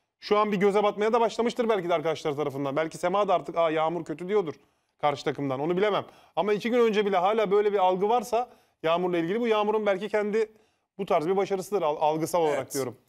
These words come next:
Speaker 2: Yani Survivor'da hız önemli tabii.
Speaker 1: Hız önemli.
Speaker 2: Parkurdaki duruşun falan ama hani, e, ok atıyorsun,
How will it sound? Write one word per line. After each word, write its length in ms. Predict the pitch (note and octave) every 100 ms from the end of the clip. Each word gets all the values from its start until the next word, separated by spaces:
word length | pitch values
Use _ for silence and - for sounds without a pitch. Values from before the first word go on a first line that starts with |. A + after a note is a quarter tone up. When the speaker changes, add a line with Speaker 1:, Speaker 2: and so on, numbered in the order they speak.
| -
Speaker 2:
Yani 100 | D#3
Survivor'da 600 | - E3+ E3+ F3 E3+ F3+
hız 220 | E3 E3+ D3
önemli 400 | D#3 D#3+ E3 D#3
tabii. 280 | A2 A2+
Speaker 1:
Hız 80 | D#3+
önemli. 120 | F#3 F3+ F3+
Speaker 2:
Parkurdaki 260 | E3 C3 A#2+
duruşun 280 | B2 A#2+ B2+
falan 220 | B2+ C#3
ama 280 | E3 C#3 E3+ _ _ _
hani, 300 | B2 C3+ C3+ -
e, 60 | B2 B2 B2 B2 B2 - _ _
ok 200 | D3+ D3
atıyorsun, 480 | B2 A#2 G#2+ -